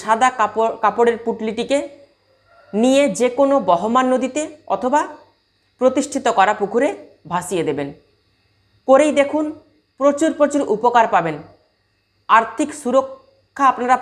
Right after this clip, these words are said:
পাবেন, আর্থিকভাবে লাভবান হতে পারবেন। আর কি করতে পারি? এই অক্ষয় তৃতীয়ার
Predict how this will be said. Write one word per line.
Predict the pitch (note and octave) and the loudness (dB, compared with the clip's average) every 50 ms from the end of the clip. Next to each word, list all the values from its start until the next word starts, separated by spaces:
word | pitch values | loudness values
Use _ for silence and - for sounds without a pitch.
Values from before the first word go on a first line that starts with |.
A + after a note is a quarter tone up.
| - | 4
পাবেন, | G3 F3+ F3+ F#3 D3+ C#3+ - - - - _ _ _ - F#3 | 4 4 4 2 -2 -4 -8 -12 -20 -20 _ _ _ 0 2
আর্থিকভাবে | G3 G3 G3 - C#4 A#3 A3+ C4 C4 C4 C#4 C#4+ D#4+ - - - - E3+ E3+ F3+ | 2 2 0 -4 -4 -2 2 2 2 4 2 -2 -2 -6 -12 -18 -12 -6 0 2
লাভবান | F#3 F#3 G#3 A#3 B3+ B3+ A#3+ A#3 | 2 4 4 4 4 4 2 2
হতে | A3+ A3 G#3 F#3+ | -2 -2 -2 -2
পারবেন। | F3 E3 D3 D3+ C#3+ C#3+ - - _ _ _ _ _ _ _ _ _ _ _ _ _ _ - | -2 -2 -2 -4 -6 -6 -12 -18 _ _ _ _ _ _ _ _ _ _ _ _ _ _ 4
আর | A3 B3 C4+ C4 | 4 4 4 0
কি | C4+ C4 C#4+ | -4 -2 -2
করতে | C#4+ C#4 C#4+ D4 C#4+ | -2 0 0 -2 -2
পারি? | D4 D4 D4+ D4+ D4 - - _ _ _ _ _ _ _ _ _ _ _ _ _ _ _ _ _ - G3+ | 0 -2 -2 -4 -8 -14 -20 _ _ _ _ _ _ _ _ _ _ _ _ _ _ _ _ _ -2 2
এই | A3 A3+ G#3+ | 4 4 2
অক্ষয় | G3+ - - - C#4 C#4 C#4 | 2 0 0 0 0 0 0
তৃতীয়ার | C#4 B3 C#4+ C4+ A3+ | -2 0 0 0 0